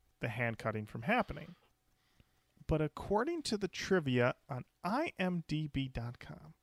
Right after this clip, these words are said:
it says that while he prevented Memnon's men from cutting off the hand of the street urchin, he only delays the maiming, and in every following scene with the boy, his right hand is never seen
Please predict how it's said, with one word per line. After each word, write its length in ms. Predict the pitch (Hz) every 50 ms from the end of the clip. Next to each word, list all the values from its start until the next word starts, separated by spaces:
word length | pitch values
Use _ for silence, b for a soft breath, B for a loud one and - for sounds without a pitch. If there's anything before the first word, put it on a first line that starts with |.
| _ _ _ _ _ _ _ _ _ _ _ _ _ _ _ _ _ _ _ _ _ _ _ _ _ _ _ _ _ _ _ _ _ _ _ _ _ - -
it 80 | 143 -
says 380 | - - - 196 214 247 -
that 180 | - 214 - 156
while 360 | 147 139 143 147 170 226 254
he 160 | 226 196 214
prevented 540 | - - 170 147 - 151 160 185 - 226 220
Memnon's 680 | 190 170 160 160 165 170 165 160 160 160 160 156 - -
men 340 | 127 127 131 131 127 135
from 160 | 135 - 135 123
cutting 300 | - - 135 135 151 156
off 100 | 151 -
the 60 | - 139
hand 280 | - - 156 156 143
of 40 | 135
the 60 | 127
street 280 | - - - 233 240 180
urchin, 360 | 156 143 139 - - 135 127 -
he 160 | - 156 - -
only 360 | 165 165 180 190 202 196 170 -
delays 580 | - 165 151 143 135 139 139 156 185 220 214
the 100 | - 226
maiming, 580 | 214 208 220 233 240 233 220 160 139 135 131 127 B B B B B
and 140 | B 147 147
in 100 | 151 151 - -
every 300 | 151 170 170 196 233 233
following 640 | - - - 196 160 165 180 196 202 208 214 202
scene 320 | - - - 190 190 185
with 140 | 180 175 -
the 80 | - 175
boy, 440 | - - 170 170 170 160 151 147 143
his 260 | 135 - 147 131 127
right 340 | 117 117 123 135 156 185 -
hand 360 | - 180 160 151 151 151 147
is 160 | - 131 113
never 640 | 123 123 120 123 127 131 139 135 143 151 151 151 151 -
seen 720 | - - - - - - - 151 143 139 135 135 131 131